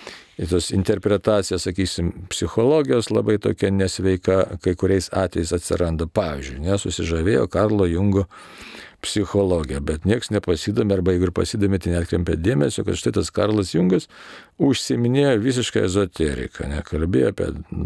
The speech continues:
santykį su dvasiom, ten dvasių transmigracijas ir panašius dalykus.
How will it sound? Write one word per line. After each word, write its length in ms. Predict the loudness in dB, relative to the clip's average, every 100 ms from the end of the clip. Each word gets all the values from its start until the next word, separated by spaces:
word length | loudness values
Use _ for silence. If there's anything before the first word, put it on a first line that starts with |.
| -8
santykį 500 | -6 -2 0 -2 -8
su 140 | -6 -2
dvasiom, 560 | 0 0 0 -2 -2 -2
ten 180 | -4 -6
dvasių 420 | -4 0 0 -2 -4
transmigracijas 800 | -4 -4 -4 0 0 -2 -4 -4
ir 120 | -4
panašius 440 | -2 -2 -2 -4
dalykus. 460 | 0 -2 0 -2 -2